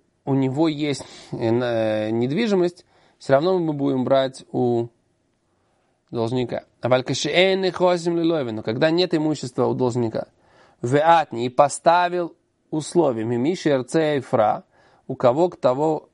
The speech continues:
захочу, буду взыскивать, мисфейка ломатрихинен лахзору лаамтин лилойве. И с сомнением мы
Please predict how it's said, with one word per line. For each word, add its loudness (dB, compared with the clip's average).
захочу, 0
буду -2
взыскивать, -4
мисфейка 0
ломатрихинен 0
лахзору 0
лаамтин -2
лилойве. -2
И -14
с -10
сомнением 2
мы -2